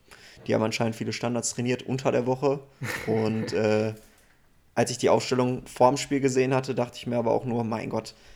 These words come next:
Speaker 1: ist das wieder defensiv da mit dieser Fünferkette. Im Endeffekt war's dann aber gar keine Fünferkette, weil Niklas Stark dann den Sechser gegeben hat. Ich glaub auch, dass ihm das in Zukunft liegen könnte,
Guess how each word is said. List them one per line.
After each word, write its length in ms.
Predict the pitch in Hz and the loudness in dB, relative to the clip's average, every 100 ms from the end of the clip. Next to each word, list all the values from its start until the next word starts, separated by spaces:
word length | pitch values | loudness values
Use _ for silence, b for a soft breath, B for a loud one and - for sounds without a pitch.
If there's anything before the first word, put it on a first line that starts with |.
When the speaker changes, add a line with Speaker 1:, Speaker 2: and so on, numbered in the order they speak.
| b | b
Speaker 1:
ist 180 | - - | -12 -4
das 160 | 110 - | -4 0
wieder 160 | 110 | -2
defensiv 600 | 107 117 120 113 117 120 - | 0 0 0 -2 -2 -4 0
da 220 | 113 110 | 0 0
mit 180 | 110 165 | -4 -4
dieser 400 | 123 104 104 - B | 0 0 0 -6 B
Fünferkette. 640 | - 143 139 113 120 110 117 | -2 2 4 2 2 0 0
Im 60 | |
Endeffekt 340 | 107 120 135 107 | 0 -2 -2 0
war's 220 | 139 - | 0 0
dann 100 | 190 | -2
aber 140 | 175 | 0
gar 80 | 160 | -2
keine 200 | 165 156 | -2 -6
Fünferkette, 600 | - 165 160 160 156 127 | -6 -4 -4 -4 -4 0
weil 160 | 113 113 | 0 0
Niklas 260 | - 113 | -2 -4
Stark 240 | - 120 - | 0 -2 -2
dann 140 | - | -6
den 100 | 107 | -4
Sechser 300 | 117 131 156 | -4 -2 -4
gegeben 340 | 143 147 151 | -2 -2 -2
hat. 160 | 156 - B B B | -4 -8 B B B
Ich 140 | 107 | 0
glaub 200 | 120 - | 2 2
auch, 120 | - | 0
dass 300 | - 113 - - | -2 -4 -4 -6
ihm 160 | 135 123 | -2 0
das 320 | 113 - _ _ | -2 -4 _ _
in 100 | 131 | -12
Zukunft 440 | 113 135 131 110 - | -8 -8 -10 -12 -6
liegen 200 | 127 139 | -4 -4
könnte, 460 | 151 139 151 151 | -2 -2 0 -2